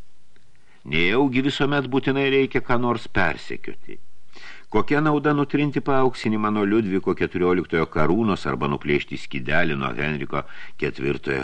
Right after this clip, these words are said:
herbo? Mes juokėmės iš pono Voblano, kuris nutrynė N nuo ienos tilto. O ką jis tikrai sakant darė? O tą pat,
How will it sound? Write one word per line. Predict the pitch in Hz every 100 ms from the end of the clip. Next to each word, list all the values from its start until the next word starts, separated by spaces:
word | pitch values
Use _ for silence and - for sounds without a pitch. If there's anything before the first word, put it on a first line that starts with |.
| 64
herbo? | 73 71 - 50 - - - - - - - -
Mes | 95 92 -
juokėmės | 120 101 101 87 82 90
iš | -
pono | 104 101 82 78
Voblano, | 73 78 104 113 90
kuris | - 78 87 -
nutrynė | 80 - 85 107 98 92 -
N | 127 127 73 50 50
nuo | 71 69
ienos | 71 65 67 -
tilto. | 71 62 - 52 - - - - -
O | - -
ką | 165 151
jis | 107 -
tikrai | 82 90 104
sakant | - 98 90 71 64 60
darė? | 95 107 104 101 - - - - -
O | -
tą | - 120 151 143 - - - - - - -
pat, | 76 95 - -